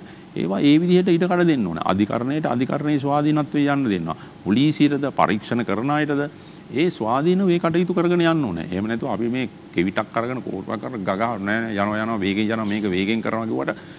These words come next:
එහෙ-, එහෙම මේ පරීක්ෂණ කරන්න බෑ. ඒ මොකද, අ, කෙනෙක් පිළිබඳව අධිකරණයකින් වැරදිකාරයෙක් වෙනතෙක්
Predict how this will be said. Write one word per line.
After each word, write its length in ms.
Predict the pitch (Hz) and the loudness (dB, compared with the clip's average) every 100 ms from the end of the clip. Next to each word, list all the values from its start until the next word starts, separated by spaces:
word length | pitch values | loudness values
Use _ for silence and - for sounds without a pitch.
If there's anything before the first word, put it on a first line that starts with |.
| - - | -20 -4
එහෙ-, 200 | 82 95 - | 0 0 0
එහෙම 280 | 92 131 | -2 0
මේ 160 | 135 139 | 0 -2
පරීක්ෂණ 460 | 139 107 104 139 139 | -2 -2 -4 -4 -4
කරන්න 320 | 131 104 95 | -2 -2 0
බෑ. 240 | 110 113 - - - - | 0 -2 -6 -12 -20 -4
ඒ 80 | 92 | -2
මොකද, 200 | 135 160 | 0 2
අ, 420 | 110 - - - - - - - - - | 2 -2 -10 -8 -8 -8 -12 -14 -16 -4
කෙනෙක් 340 | - 117 151 151 - | 2 4 4 0 -2
පිළිබඳව 600 | 104 117 127 139 160 185 196 185 123 - - | 2 2 2 2 2 0 -2 -2 -4 -10 -4
අධිකරණයකින් 880 | - 101 123 139 147 151 156 156 147 | -2 -2 0 0 0 2 2 0 0
වැරදිකාරයෙක් 680 | 107 110 120 131 135 139 123 - 87 | 0 0 0 0 0 0 -2 -4 0
වෙනතෙක් 440 | 98 139 139 226 | 2 2 2 0